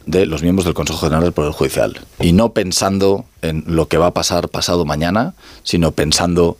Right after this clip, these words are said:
en, eh, lo que va a pasar en las próximas décadas. Yo creo que la reforma del Consejo General del Poder Judicial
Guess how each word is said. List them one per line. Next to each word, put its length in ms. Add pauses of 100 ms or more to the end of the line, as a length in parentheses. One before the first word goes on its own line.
en, 440
eh, 200
lo 140
que 80
va 60
a 40
pasar 280
en 100
las 100
próximas 460
décadas. 500 (680)
Yo 160
creo 260
que 160
la 140
reforma 420
del 120
Consejo 280
General 220
del 80
Poder 180
Judicial 540